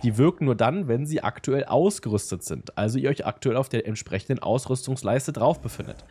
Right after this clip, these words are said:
Wechselt ihr weg von dieser Ausrüstungsleiste, verfällt auch der Effekt jetzt beispielsweise hier vom getarnten Jäger. Das ist hier bei Gelehrsamkeit nicht so.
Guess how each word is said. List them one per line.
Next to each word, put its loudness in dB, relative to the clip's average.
Wechselt 0
ihr 0
weg 2
von -4
dieser -4
Ausrüstungsleiste, -2
verfällt 0
auch 4
der -2
Effekt -4
jetzt -2
beispielsweise -2
hier 0
vom -2
getarnten -2
Jäger. 2
Das 2
ist -2
hier 4
bei 2
Gelehrsamkeit 2
nicht 0
so. -8